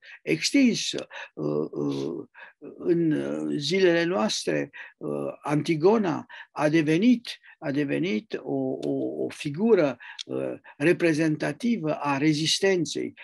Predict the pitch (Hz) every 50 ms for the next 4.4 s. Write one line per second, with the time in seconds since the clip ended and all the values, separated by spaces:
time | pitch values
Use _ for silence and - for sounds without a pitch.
0 | - - _ - 135 143 156 180 226 269 269 - - - 180 156 147 143 127 120
1 | - 143 139 143 160 165 156 147 147 139 123 - - - - 147 139 135 131 127
2 | 127 131 147 - 147 156 175 175 - - 160 143 - - 151 131 - 139 131 139
3 | 151 143 143 131 - - 139 - - 139 135 127 123 127 - - - - - -
4 | - - 151 151 151 147 139 131